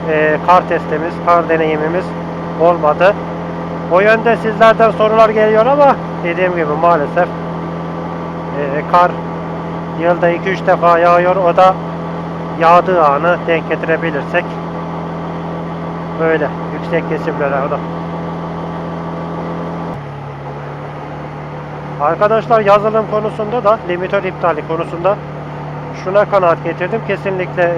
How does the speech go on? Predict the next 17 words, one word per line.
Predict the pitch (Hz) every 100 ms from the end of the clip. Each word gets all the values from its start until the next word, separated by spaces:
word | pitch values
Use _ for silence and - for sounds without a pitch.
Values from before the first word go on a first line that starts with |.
| 160
e, |
yazılım | 160 170 165 185 185
atılması | 170 180 180 165 185
gereken | 175 156 147 147
bir | 151
araç. | 160 208 - 196
Yani | 190 190 190 - - - - 185
ufak | 190 208 214
bir | 190
gazda | 175 170 175 147
hemen, | 180 185 180 156
e, | 151 147 147 147 147 - - - - - - - - - - - - - - - - - -
altmış | 151 170 185 175
dört | 196 190
kilometre | - 175 165 160 170
hızlara | 156 175 165 165
çıkıyor | 151 - - 208 262